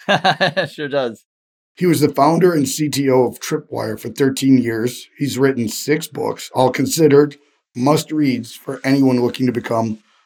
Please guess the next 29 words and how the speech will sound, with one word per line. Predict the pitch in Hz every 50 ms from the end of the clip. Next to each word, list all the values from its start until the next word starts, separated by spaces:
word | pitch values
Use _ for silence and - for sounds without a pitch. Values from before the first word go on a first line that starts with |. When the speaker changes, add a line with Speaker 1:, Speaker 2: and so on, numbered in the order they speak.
| _ -
Speaker 1:
a | 135
high-performing | 117 107 110 113 110 - 107 - - 117 117 113 107
technology | - - 120 - - 117 113 117 117 104 107
organization. | 107 107 110 110 101 107 110 107 - - - - - 92
He's | 110 120 117
authored | 143 - 117 120 113 - 120 113 101 -
The | - -
Phoenix | - - 123 123 123 123 123 -
Project, | - - 127 120 120 113 120 127 123 - - _ _ _ _ _ _ _ _
the | 127 117
DevOps | - - 131 123 131 127 123 - -
Handbook | 120 120 120 117 110 127 123 110
Accelerate, | 117 110 - - - 139 117 120 123 123 120 113 113 120 120 _ _ _ _ _ _ _ _ _
the | 131 131
Visible | 131 135 131 131 127 127 131
Ops | 131 120 117 120 113 - -
Handbook | - 123 123 120 117 107 120 110 -
series, | - - 135 131 123 120 117 113 110 107 - - _ -
and | 123 123
most | 127 143 - - -
recently, | - - - - - 135 123 117 117 117 113 120 123 - _ _ _ _ _ _
the | -
Wall | 123 120 120 131 160 147
Street | 135 - - 156 151 151 151 - - _ _ _ _ -
Journal | 156 147 131 123 123 120 110
best-selling | 104 107 110 117 123 127 - - 151 135 117 117 110 104 95 92 107 - _ _ _ _ _ _ 127
The | 131
Unicorn | 127 123 131 - - - - 110 107 107
Project. | - - 104 101 92 - - - _ _ - -